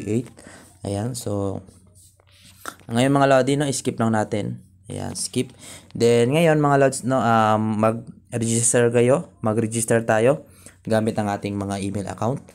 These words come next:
So, yung gam-, ginamit ko po sa pag-register dito, email account ko. Ayan, so meron na po ako ditong account mga lodi. Ayan, yan po yung account ko. So, ngayon, paano nga ba kumita dito? We need to play games mga lodi, no?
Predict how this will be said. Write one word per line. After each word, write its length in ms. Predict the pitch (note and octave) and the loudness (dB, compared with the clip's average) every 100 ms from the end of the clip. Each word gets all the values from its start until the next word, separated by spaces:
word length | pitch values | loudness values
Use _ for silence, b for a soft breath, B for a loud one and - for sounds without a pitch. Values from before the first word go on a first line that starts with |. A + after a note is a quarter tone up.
| b b b - | b b b -8
So, 240 | A2+ G#2+ | 0 2
yung 160 | A2 B2+ | 4 4
gam-, 240 | C#3 C#3 | 2 0
ginamit 320 | A#2+ C3+ C#3 C#3 | 0 0 0 -2
ko 160 | D3+ | -2
po 80 | C3 | 0
sa 160 | C3 B2+ | -2 0
pag-register 480 | B2 A#2+ A#2 - | 0 0 -2 -2
dito, 320 | A2+ A2+ A2+ A2+ | 0 0 -2 -4
email 320 | G#2 G#2 G2+ | -4 -4 -4
account 240 | G2+ G2 | -4 -4
ko. 240 | G#2+ C3+ - b b b b - | -2 -4 -6 b b b b -6
Ayan, 160 | G#2+ G#2+ | -4 -2
so 80 | A2 | 2
meron 240 | B2+ D3 | 4 4
na 80 | D3 | 4
po 160 | C#3+ | 2
ako 160 | B2+ B2+ | 2 2
ditong 320 | B2 B2 A#2+ | 2 0 0
account 400 | G#2+ A2 A2 - | 0 0 -2 -2
mga 240 | G#2+ G#2 G2+ | -4 0 0
lodi. 320 | G2 G2 - | 0 -4 -8
Ayan, 320 | G2+ G#2 G#2+ | -4 -4 0
yan 160 | A#2 B2 | 0 2
po 160 | B2 | 2
yung 160 | A2+ A2 | 2 0
account 320 | G#2+ G#2+ G#2 | -2 -2 -2
ko. 160 | G2 - - B B B B B | -8 -8 -20 B B B B B
So, 400 | - A#2+ A#2+ A#2 D3 | 0 2 4 2 2
ngayon, 260 | F3 D3+ | 2 0
paano 240 | D3 D#3+ D#3+ | 0 0 0
nga 80 | D3 | 0
ba 160 | C#3 | 0
kumita 320 | B2+ B2 B2 | 0 0 0
dito? 400 | A#2 G#2+ - G2 | 0 -2 -2 -4
We 160 | G#2 C#3 | 0 0
need 160 | D3+ D#3 | 0 -2
to 80 | |
play 240 | D3 C#3 C3 | 0 2 2
games 320 | B2+ B2+ - | 0 -2 0
mga 160 | A#2+ A#2 | 0 4
lodi, 320 | A#2 A#2 B2+ | 4 2 0
no? 240 | D3+ D#3 | -2 -4